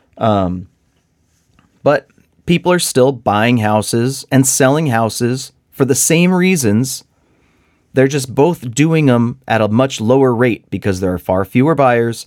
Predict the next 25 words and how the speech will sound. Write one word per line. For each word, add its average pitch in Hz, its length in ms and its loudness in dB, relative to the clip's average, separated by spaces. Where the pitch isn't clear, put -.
and 98 220 -2
far 104 240 2
fewer 117 280 -2
sellers 98 420 -2
because 92 440 -4
not 104 260 -2
many 117 200 0
people 113 520 -2
need 123 520 0
to 170 100 -2
sell. 120 440 0
So - 140 -6
the 104 100 2
ones 127 260 2
that 147 160 0
are 143 280 2
selling 113 640 0
are - 160 0
motivated. 143 760 2
They're 113 100 2
moving 117 400 2
or 139 100 2
whatever. 120 400 2
They're, 107 240 0
uh, 92 320 -2